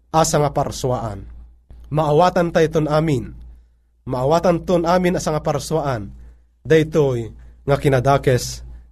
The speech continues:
ni Satanas. Ken no apay nga saan a dinagdagos ti Diyos a pinapatay daytoy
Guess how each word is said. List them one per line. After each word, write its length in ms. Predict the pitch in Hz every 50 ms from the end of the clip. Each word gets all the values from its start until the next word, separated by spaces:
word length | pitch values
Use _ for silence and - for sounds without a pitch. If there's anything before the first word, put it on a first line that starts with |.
| _ _
ni 160 | - 131 131
Satanas. 640 | 127 139 135 123 - 117 107 104 87 - - - - - - - - _ _ -
Ken 160 | 151 131 123
no 100 | 131 131 151
apay 480 | 180 180 180 196 196 170 151 139 131 135 - - - - - - _ -
nga 160 | 131 151 147
saan 400 | - - 156 - 175 160 160 151
a 80 | 143
dinagdagos 880 | 131 135 139 139 131 120 107 123 165 165 151 143 143 123 - - - - - - - - - _ _
ti 140 | - 151 143
Diyos 460 | 120 110 156 143 127 - - - - -
a 80 | -
pinapatay 540 | - - 131 127 120 120 - 139 139 139 131
daytoy 500 | 123 127 123 117 - - 135 127 117 104